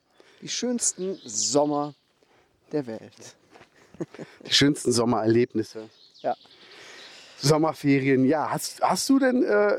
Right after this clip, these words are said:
Speaker 2: irgendwie einen Bezug zu Sommerferien? Gibt's da was, wo du sagst, das war in meiner Jugend, ähm, mir wichtig in den Sommerferien?
Speaker 1: Also in den Sommerferien war immer, ich bin ja schon sehr, sehr früh bei den Pfadfindern gewesen.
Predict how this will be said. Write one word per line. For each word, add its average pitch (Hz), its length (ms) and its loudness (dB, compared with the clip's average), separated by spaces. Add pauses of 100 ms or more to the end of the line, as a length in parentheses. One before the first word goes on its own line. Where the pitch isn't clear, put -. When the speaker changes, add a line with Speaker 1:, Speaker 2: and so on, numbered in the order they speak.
Speaker 2:
irgendwie 190 220 2
einen 185 80 2
Bezug 220 380 -2
zu - 160 -4
Sommerferien? 202 640 0
Gibt's - 420 -8
da 151 220 2
was, 151 300 -2
wo 151 120 -4
du 156 100 0
sagst, 147 380 -2
das 135 180 -8
war 143 180 0
in 135 120 -2
meiner 135 180 2
Jugend, 147 500 -2
ähm, 131 380 4 (1400)
mir 139 260 4
wichtig 175 360 -2
in 190 60 2
den 190 100 4
Sommerferien? 190 560 2 (460)
Speaker 1:
Also 160 200 -4
in 214 60 -4
den 214 140 2
Sommerferien 214 880 0
war 165 260 0 (180)
immer, 226 440 0 (800)
ich - 80 -20
bin 196 120 6
ja 165 80 2
schon 151 220 -4
sehr, 165 180 0
sehr 147 260 -6 (120)
früh - 320 -10
bei 170 160 -2
den 139 180 0
Pfadfindern 135 760 -6
gewesen. 123 540 -10